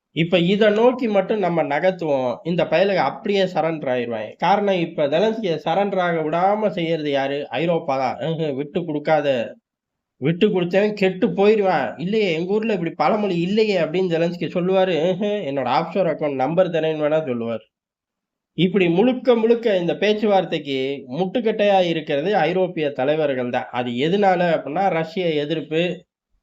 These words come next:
உக்ரைன் கோதுமை அப்படின்னு பேசிக்கிட்டே இருக்கலாம். ஏன்னா ரஷ்ய எதிர்ப்பு, உக்ரைன் மட்டும் நண்பனாடா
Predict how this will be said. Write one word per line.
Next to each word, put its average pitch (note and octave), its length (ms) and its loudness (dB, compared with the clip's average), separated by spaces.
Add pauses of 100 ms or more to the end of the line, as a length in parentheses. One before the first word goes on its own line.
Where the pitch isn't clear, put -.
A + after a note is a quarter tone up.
உக்ரைன் F#3 500 2
கோதுமை F3 440 4
அப்படின்னு E3 440 0
பேசிக்கிட்டே E3+ 460 -2
இருக்கலாம். C3+ 280 -2
ஏன்னா D#3+ 220 2
ரஷ்ய C#3 380 0
எதிர்ப்பு, F3 320 0
உக்ரைன் F3 440 0
மட்டும் E3 280 -2
நண்பனாடா D#3 460 0